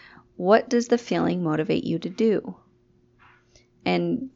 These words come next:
you can have qu-, a few things here, right? It can motivate you to do things or to not do things.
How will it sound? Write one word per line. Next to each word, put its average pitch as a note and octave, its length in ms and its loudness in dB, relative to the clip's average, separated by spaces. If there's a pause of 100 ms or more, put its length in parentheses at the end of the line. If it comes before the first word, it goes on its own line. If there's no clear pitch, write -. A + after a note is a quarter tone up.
(280)
you F3 180 -6
can F3+ 140 -6
have F3 380 -2
qu-, - 240 -8
a F#3 60 6
few G#3+ 300 2
things - 380 -2
here, - 260 0
right? - 280 2
It - 180 0
can F3+ 160 -2
motivate E3 420 4
you E3 100 2
to F3+ 260 -2
do E3+ 160 4
things G3 340 -2
or F#3+ 200 4
to - 140 -2
not A3+ 280 2
do A#3+ 160 0
things. - 560 -8